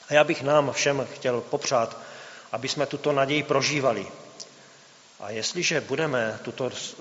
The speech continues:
naději s Pánem Bohem prožívat v těch našich životech, pak jsem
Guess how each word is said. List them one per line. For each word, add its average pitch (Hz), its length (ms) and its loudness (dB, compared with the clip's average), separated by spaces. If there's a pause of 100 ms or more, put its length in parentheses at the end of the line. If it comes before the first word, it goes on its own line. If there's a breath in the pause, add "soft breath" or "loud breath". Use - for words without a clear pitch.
naději 120 680 -4
s - 120 -6
Pánem 127 340 -2
Bohem 131 280 0
prožívat 127 420 -4
v - 80 -14
těch - 160 -8
našich 131 300 -2
životech, 120 640 -2 (1000 loud breath)
pak 110 200 -6
jsem 113 520 -4